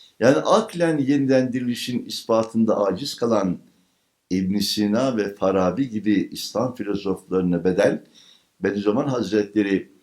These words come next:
onuncu söz adını vermiş olduğu Haşir Risalesi'nde ve yirmi dokuzuncu sözde, yani sıradan halkın dahi anlayabileceği bir tarzda en kat'i delillerle yeniden dirilişin ispatını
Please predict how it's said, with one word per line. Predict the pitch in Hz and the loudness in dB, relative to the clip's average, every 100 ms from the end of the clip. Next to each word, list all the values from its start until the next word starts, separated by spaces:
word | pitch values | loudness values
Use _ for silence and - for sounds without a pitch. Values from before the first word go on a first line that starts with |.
| _ _ _ _ | _ _ _ _
onuncu | 123 147 160 160 202 | 2 4 0 -2 -6
söz | - 127 113 | -2 -2 0
adını | 117 120 131 120 | -2 0 0 2
vermiş | 117 117 - - | 2 0 -6 -2
olduğu | 113 107 110 104 | 0 2 0 0
Haşir | - 98 - 143 | -2 -8 -4 -4
Risalesi'nde | 110 - 104 101 101 98 98 90 - - _ _ - _ _ 87 | -4 0 0 0 -4 0 2 2 0 -12 _ _ -20 _ _ -2
ve | |
yirmi | 101 127 120 | 0 0 0
dokuzuncu | 117 120 117 139 | 0 -2 -6 -6
sözde, | - 202 165 135 147 151 - _ _ _ _ _ _ | -2 -2 0 0 0 -4 -16 _ _ _ _ _ _
yani | - 170 143 | 2 2 2
sıradan | - 185 170 151 135 | -2 0 2 2 2
halkın | - 127 127 - 175 135 | 2 0 0 -2 -2 0
dahi | 117 113 | 0 0
anlayabileceği | - 113 117 110 104 104 104 92 107 104 | 2 2 4 4 2 0 -2 0 -2 -2
bir | 98 - | -8 -6
tarzda | 98 95 87 104 143 151 _ _ _ _ _ _ _ | -2 -2 0 0 0 -4 _ _ _ _ _ _ _
en | 143 196 170 143 - | -2 0 0 -2 -4
kat'i | 127 127 - 139 131 110 | -2 -2 -2 -2 0 2
delillerle | 110 113 110 143 123 107 98 | 2 2 2 2 2 2 2
yeniden | 92 143 123 113 98 | 0 0 2 2 0
dirilişin | 104 104 101 104 - | -4 -6 -4 -4 -4
ispatını | - - 101 101 98 123 160 | -6 -2 -2 -2 -4 -4 -6